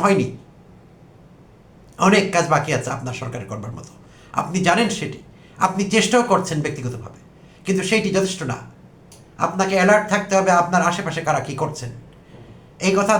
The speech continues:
দৃঢ়ভাবে আমাদের বিশ্বাস করবার কারণ আছে এবং সময় হয়েছে, যে আপনার উপদেষ্টাদের অনেকেই আপনার ব্যক্তিগত ইমেজকে ডিফেম করবার, ডিমিন করবার, ডিগ্রেড করবার চেষ্টা করছে।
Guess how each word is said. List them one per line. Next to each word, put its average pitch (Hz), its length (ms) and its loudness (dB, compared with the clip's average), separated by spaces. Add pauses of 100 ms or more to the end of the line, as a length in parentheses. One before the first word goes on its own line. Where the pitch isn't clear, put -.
দৃঢ়ভাবে 196 400 4
আমাদের 185 300 2
বিশ্বাস 185 280 -2
করবার 175 280 0 (100)
কারণ 165 180 4 (100)
আছে 170 180 -4
এবং 151 160 0
সময় 139 360 -2
হয়েছে, - 300 -6 (520)
যে 139 140 0 (100)
আপনার 180 280 0
উপদেষ্টাদের 175 560 -2
অনেকেই 156 320 -2 (480)
আপনার 175 420 2
ব্যক্তিগত 170 380 -2 (140)
ইমেজকে 190 420 2 (580)
ডিফেম 196 480 2
করবার, 123 360 0 (560)
ডিমিন 196 480 4
করবার, 120 360 2 (380)
ডিগ্রেড 196 500 2 (100)
করবার 120 300 0 (360)
চেষ্টা 165 320 0
করছে। - 240 -16